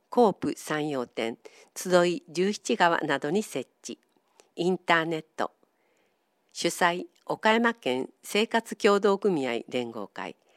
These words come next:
問い合わせ先は、岡山医療生協山陽支店、山陽支部、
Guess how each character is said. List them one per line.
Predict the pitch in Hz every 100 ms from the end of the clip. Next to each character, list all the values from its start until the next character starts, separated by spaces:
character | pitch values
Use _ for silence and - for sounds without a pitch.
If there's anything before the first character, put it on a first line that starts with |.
| _ _ -
問 | 160 160
い |
合 | 151
わ | 151
せ | 156 165
先 | 147 - 160
は、 | 151 156 _ _ -
岡 | 180 196 175
山 | 160 151 -
医 | 180
療 | 175 220 226
生 | - 214 170
協 | - 139 127 -
山 | - 175 185
陽 | 175 175
支 | - -
店、 | - - _
山 | - - 180 190
陽 | 180 175
支 | - 180
部、 | 123